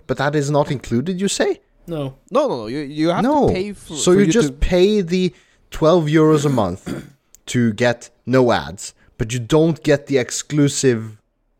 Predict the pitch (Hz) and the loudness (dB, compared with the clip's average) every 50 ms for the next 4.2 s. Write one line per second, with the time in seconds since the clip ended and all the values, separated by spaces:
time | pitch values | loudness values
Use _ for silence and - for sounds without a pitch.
0 | _ - 135 151 180 180 170 131 - - 95 98 - - - _ _ _ _ _ | _ -2 2 2 4 4 2 0 -2 -2 -2 -2 -4 -4 -8 _ _ _ _ _
1 | - 185 202 - 285 254 - - 196 156 - 208 170 175 135 110 165 226 233 277 | -4 -4 0 2 2 2 4 4 2 4 2 2 0 0 -2 0 0 0 0 0
2 | 277 190 - - - - 175 185 - 277 254 - 185 175 180 185 165 156 165 160 | -2 -4 -4 -8 -10 -8 -6 -4 -2 -2 -2 0 -2 -2 -2 -2 -2 -2 0 0
3 | 143 131 - - - - 104 92 104 110 113 117 147 156 147 - 208 226 226 175 | 0 0 -2 -8 -8 -6 -6 -4 -2 -4 -2 -2 -2 -4 -4 -4 -4 -4 -2 -2
4 | 127 95 - | -2 -2 -4